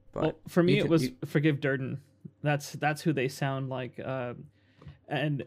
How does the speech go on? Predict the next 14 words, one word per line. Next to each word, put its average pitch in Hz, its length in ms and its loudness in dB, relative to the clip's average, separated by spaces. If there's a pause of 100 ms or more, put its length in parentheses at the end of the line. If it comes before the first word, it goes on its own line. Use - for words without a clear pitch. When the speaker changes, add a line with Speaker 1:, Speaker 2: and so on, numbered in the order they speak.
(360)
Speaker 2:
it, 156 340 4
it 165 280 4
does 165 240 6
seem, 156 400 2
some 160 220 4
of 170 60 4
their 143 100 4
stuff 143 320 0
does 135 180 -2
seem 139 180 -2
a 131 40 -4
little 135 200 -4
bit 135 300 -4
like 135 220 -6